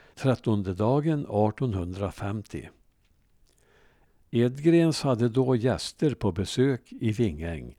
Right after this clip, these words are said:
och just den piga som passade upp för dagen blev plötsligt överfallen och buren långt in i skogen.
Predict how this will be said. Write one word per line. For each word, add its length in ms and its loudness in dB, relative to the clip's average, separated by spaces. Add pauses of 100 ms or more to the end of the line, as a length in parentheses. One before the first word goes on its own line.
(140)
och 400 -6
just 340 0
den 240 -2
piga 480 0
som 220 -6
passade 480 -4
upp 280 -2
för 140 -2
dagen 480 0 (360)
blev 300 0
plötsligt 760 -4
överfallen 800 0
och 240 -2
buren 720 2
långt 380 0
in 140 -2
i 100 -2
skogen. 680 -4